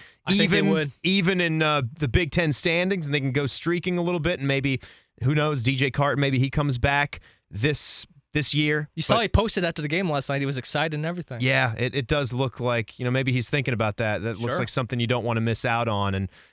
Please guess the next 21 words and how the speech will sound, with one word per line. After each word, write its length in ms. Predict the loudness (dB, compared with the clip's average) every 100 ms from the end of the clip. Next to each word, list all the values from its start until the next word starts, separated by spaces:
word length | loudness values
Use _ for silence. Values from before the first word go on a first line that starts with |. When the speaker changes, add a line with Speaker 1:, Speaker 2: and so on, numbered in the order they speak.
| _
Speaker 2:
I 100 | -2
think, 220 | 0 0 0
uh, 200 | 2 2
I 100 | 2
think, 320 | 0 -2 -6 -18 _ _ _ _ 0
I 100 | 2
know 200 | 2 2
I'm 100 | 2
not 160 | 2
there. 320 | 2 0 -2 0
I 120 | 0
think 120 | 0
it 40 | -2
would 140 | -2
be 100 | -2
great. 400 | -2 -2 0 -2 _ _ _
You 80 | -2
know, 320 | 0 0 -4 -4
I, 260 | -4 -2
I 20 |
think 500 | -2 -2 -2 -4 -14